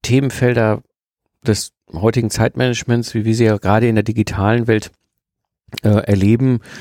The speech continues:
die sich ja doch ganz deutlich geändert hat, weil alles viel schneller geht und auch dieses Thema, wie organisiere ich mich und meine Zeit, eigentlich nochmal auf eine ganz andere Herausforderungsstufe gestellt hat. Haben wir noch irgendwas vergessen?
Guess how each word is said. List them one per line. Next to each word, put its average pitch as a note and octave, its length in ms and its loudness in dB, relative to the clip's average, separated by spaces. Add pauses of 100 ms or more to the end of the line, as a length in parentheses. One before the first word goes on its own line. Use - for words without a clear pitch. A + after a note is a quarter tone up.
(180)
die - 80 -8
sich G#2 140 -2
ja G#2+ 100 2
doch - 240 -4
ganz - 240 -4
deutlich A2 300 0
geändert A2 320 0
hat, A2+ 180 0
weil G#2 120 0
alles A2 200 -2
viel C#3 180 -2
schneller A#2 340 2
geht A#2 220 0
und A2 60 -2
auch G2+ 260 0
dieses A#2 380 0
Thema, A#2+ 360 0
wie A2+ 140 0
organisiere A2 560 0
ich G#2 140 -2
mich A2 160 -2
und G#2 60 -2
meine G#2 200 2
Zeit, G#2 380 0
eigentlich G#2 300 -2 (320)
nochmal A2+ 260 2
auf G2+ 100 -4
eine A2+ 80 -2
ganz A2+ 180 0
andere A2 360 2
Herausforderungsstufe G#2+ 960 0
gestellt G2+ 300 -2
hat. F2+ 120 0 (1080)
Haben E3+ 320 -4
wir E3 80 0
noch C#3 160 -4
irgendwas C#3+ 440 -6
vergessen? G#2+ 580 -10